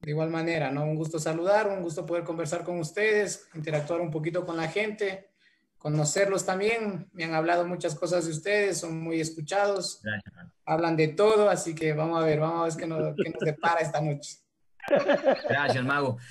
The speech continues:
Speaker 2: Nosotros somos, nosotros somos buenos panas de Luis Miguel Valdión en la ciudad de Quito, de Iván Ávila, de Aurelio Dávila. Eh, así que, eh, seguramente las huevadas que escuchas en Quito, eh, vienen siendo comparadas con las huevadas que seguramente escucharás aquí en la ciudad de Ambato.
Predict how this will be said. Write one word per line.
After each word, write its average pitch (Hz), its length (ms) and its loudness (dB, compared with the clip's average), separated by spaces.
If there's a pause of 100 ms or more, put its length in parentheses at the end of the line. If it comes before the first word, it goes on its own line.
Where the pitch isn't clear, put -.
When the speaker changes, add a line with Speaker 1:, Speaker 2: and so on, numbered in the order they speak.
(1160)
Speaker 2:
Nosotros 196 440 4
somos, 240 320 4
nosotros 202 400 4
somos 214 280 4
buenos 220 260 4
panas 220 300 4
de 190 80 0
Luis 175 120 4
Miguel 196 280 4
Valdión 202 400 2
en 202 40 0
la 180 80 2
ciudad 170 180 2
de 165 140 0
Quito, - 280 4
de - 80 -2 (580)
Iván 151 260 2 (140)
Ávila, 165 320 4
de 143 160 0
Aurelio 143 560 0
Dávila. 156 580 2 (580)
Eh, 131 280 0
así 139 260 2
que, 151 440 2
eh, 127 40 0
seguramente 190 760 0 (220)
las 139 120 0
huevadas 190 420 4
que - 80 -4
escuchas 202 340 4
en - 120 6
Quito, 196 480 2
eh, 127 280 -2
vienen 175 280 2
siendo 180 220 -2 (120)
comparadas 160 340 0
con - 180 -20
las - 120 -20 (100)
huevadas 160 260 2
que 143 100 -6
seguramente 139 540 0
escucharás 131 400 0
aquí 123 180 -2
en 127 60 0
la 120 60 2
ciudad 120 180 0
de 120 100 2
Ambato. 113 460 -2